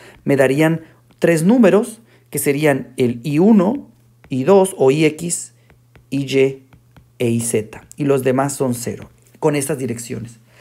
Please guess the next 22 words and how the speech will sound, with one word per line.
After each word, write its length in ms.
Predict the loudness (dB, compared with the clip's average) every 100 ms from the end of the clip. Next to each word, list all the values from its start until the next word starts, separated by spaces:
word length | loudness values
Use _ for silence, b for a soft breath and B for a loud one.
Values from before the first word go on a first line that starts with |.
| b
Y 140 | b 4
a 120 | 6
estos 440 | 4 2 -2 -4 -2
I, 140 | 0
U, 120 | 2
X, 360 | 0 -2 -10 -6
E, 80 | -6 -4 -4 -4 -8
Y, 80 | -6
I, 40 |
O, 160 | -4 -2
Y, 180 | -2 -2
Z, 380 | -4 -6 -8 -4
o 120 | -2
I 160 | 0 0
uno, 340 | -2 -2 -6 -6
I 80 |
dos, 260 | -2 0 -2
I 100 | -8
tres, 200 | -6 -6
como 160 | -6 -8
los 140 | -8
quieras, 260 | -4 -4